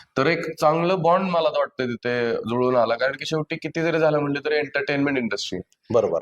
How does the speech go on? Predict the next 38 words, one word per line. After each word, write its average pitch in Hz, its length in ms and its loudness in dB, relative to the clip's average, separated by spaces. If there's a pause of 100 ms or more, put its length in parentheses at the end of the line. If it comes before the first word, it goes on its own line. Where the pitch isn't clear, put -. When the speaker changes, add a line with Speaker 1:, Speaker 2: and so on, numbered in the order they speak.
Speaker 1:
ते 127 60 2
पण 156 220 2
एंटरटेन 156 380 0
करतायत, 135 380 0
आम्ही 127 160 0
पण 123 160 -4
एंटरटेन 110 360 -6
करतोय. 101 360 -6
तर - 260 -8
Speaker 2:
हा. 101 120 -4
Speaker 1:
ते 160 100 2
एक, 175 80 -2 (480)
अ, 113 40 4 (460)
एक 113 160 -4
जागा, 143 500 4
प्लॅटफॉर्म 147 500 -2
चांगला 143 320 2
मिळाला 120 320 2
सगळ्यांना, 113 460 -2
मला 110 160 2
वाटतंय 104 340 -2
की 117 140 -4
Speaker 2:
बरोबर. 117 280 0
Speaker 1:
जिथे 135 100 2
येऊन 135 220 0 (400)
सगळ्यांना 139 560 2
इक्वली 156 420 0
ट्रीट 160 240 -2
केलं 113 220 0
जातं. 104 160 2
तर 123 160 -2 (180)
Speaker 2:
बरोबर. 113 200 -2
Speaker 1:
ते 147 240 -2
खूप 160 280 -4
बेटर 156 260 0
झालं 139 200 2
मला 113 200 0
वाटतंय. 104 300 -4